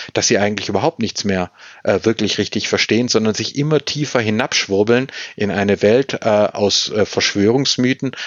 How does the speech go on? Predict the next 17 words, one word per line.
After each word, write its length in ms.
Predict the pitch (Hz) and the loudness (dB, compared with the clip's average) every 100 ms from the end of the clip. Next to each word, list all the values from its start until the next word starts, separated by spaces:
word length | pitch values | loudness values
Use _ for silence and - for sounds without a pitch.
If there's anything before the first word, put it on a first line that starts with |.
| - | -6
aus 240 | - - | -2 0
Hass 240 | - 107 - | 0 -2 -4
und 160 | 107 | -2
auch 200 | 110 110 | -2 -2
Angst. 440 | - 120 113 - - - - - | -2 -2 0 -2 -4 -12 -12 -4
Also 280 | 98 98 - _ | 0 2 0 _
Antisemitinnen 800 | - 120 - 120 110 120 139 143 | -4 -2 -2 0 2 2 2 0
und 120 | 110 | 0
Antisemiten 640 | 107 104 107 107 127 - 104 | -2 -4 -2 -2 -2 -2 -2
haben 280 | 104 101 | -2 0
wirklich 480 | 123 170 - 87 - - | 2 2 0 -6 -8 -6
Angst. 480 | 101 87 - - - - - | -6 -4 -4 -6 -8 -18 -6
Die 80 | 104 | 0
glauben 380 | 110 107 113 101 | 0 0 -2 2
wirklich, 520 | 135 196 - 90 - | 4 4 0 -2 -2
sie 180 | - 98 | -2 2
werden, 300 | 95 95 | 2 0